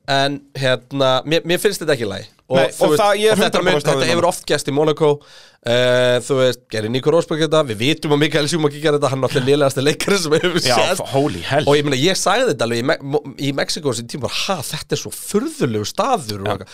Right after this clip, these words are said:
Speaker 1: Þú veist, hvenær sást þú, eina skipti sem maður sé bíl gera eitthvað þarna,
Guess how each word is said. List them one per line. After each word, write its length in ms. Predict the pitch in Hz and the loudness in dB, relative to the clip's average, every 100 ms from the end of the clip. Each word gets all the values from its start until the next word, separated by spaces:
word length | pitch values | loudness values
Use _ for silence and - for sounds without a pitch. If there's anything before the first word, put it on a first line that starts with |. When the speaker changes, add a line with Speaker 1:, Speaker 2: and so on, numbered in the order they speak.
| - | -14
Speaker 1:
Þú 80 | - | -8
veist, 280 | 135 - 123 | -8 -8 -8
hvenær 280 | - 240 254 | 0 2 2
sást 240 | - 254 | -2 -4
þú, 240 | - 240 - - - - | -2 -4 -4 -12 -20 -2
eina 260 | 220 311 302 | 0 2 0
skipti 300 | - 269 220 | 0 -4 -2
sem 100 | 180 | 2
maður 240 | 220 202 | 2 2
sé 80 | 180 | -4
bíl 340 | 202 240 247 233 _ _ _ | -4 -4 -6 -8 _ _ _
gera 240 | - 226 196 | 0 2 2
eitthvað 240 | 135 113 | 2 2
þarna, 260 | 101 104 | 2 0